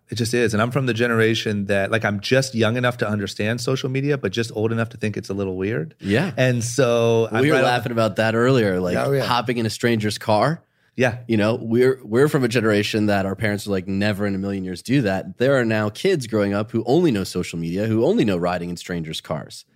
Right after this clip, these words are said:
Speaker 1: Yeah, it's not even weird. It's not, yeah, it's absurd. I, my, my friend just had a kid, like, six months ago, and the thing what, that we were talking about is he will, he could very well never drive a car.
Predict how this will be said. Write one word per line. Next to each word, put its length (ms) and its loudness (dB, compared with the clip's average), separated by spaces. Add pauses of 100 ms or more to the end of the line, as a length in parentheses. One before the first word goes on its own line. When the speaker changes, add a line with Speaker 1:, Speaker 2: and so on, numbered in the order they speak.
(460)
Speaker 1:
Yeah, 120 0
it's 120 -6
not 180 2
even 200 0
weird. 500 -4
It's 200 -4
not, 240 -4
yeah, 260 -4 (220)
it's 160 -2
absurd. 500 -2
I, 120 2 (180)
my, 160 2 (140)
my 160 2
friend 280 2
just 160 0
had 100 2
a 60 0
kid, 260 2
like, 140 0
six 220 -6
months 180 -4
ago, 180 0
and 120 -2 (400)
the 80 -4
thing 260 0
what, 140 2
that 60 2
we 60 4
were 40 2
talking 180 2
about 120 4
is 100 -2 (160)
he 80 2
will, 240 0 (100)
he 140 -2
could 280 -6
very 200 2
well 160 4
never 320 2
drive 260 2
a 60 -2
car. 380 -4